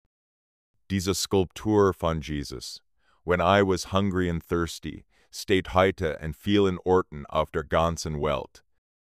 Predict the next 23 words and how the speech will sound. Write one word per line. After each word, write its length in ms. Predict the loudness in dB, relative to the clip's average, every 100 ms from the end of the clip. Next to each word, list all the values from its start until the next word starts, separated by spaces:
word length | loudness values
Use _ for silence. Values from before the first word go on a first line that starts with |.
| _ _ _ 0
Kürzlich 520 | 2 2 0 -2 2
wurde 260 | 2 2
sie 240 | 0 -4 0
im 320 | 2 4 2 -2
Innenraum 800 | -2 -2 0 0 0 -4 -8 -6
der 120 | -6
Saint 500 | -4 -4 -4 -8 _ _ _ _ _
Mary's 600 | -2 4 4 4 -2 -6
Catholic 480 | -2 0 0 -4 -4
Church 420 | -2 0 -2 -8 -8
in 200 | -6 0
Belfast 800 | 2 2 2 2 2 -2 -16 _ _ _ _ _
und 280 | -4 -4 -4 -2
außen 500 | 4 4 2 -2 -4
vor 640 | -6 0 4 4 4 0 -6 _ _ _ _
der 140 | -8 -8
Christ 400 | -2 -4 -2 -8
the 60 |
King 280 | -6 -4 -4
Cathedral 600 | -6 -4 -2 -2 -2 -4
in 120 | -4 -4
Johannesburg 840 | -2 0 -2 -2 -8 -6 -8 -8 -4
aufgestellt. 800 | -2 -2 -8 -10 -8 -8 -8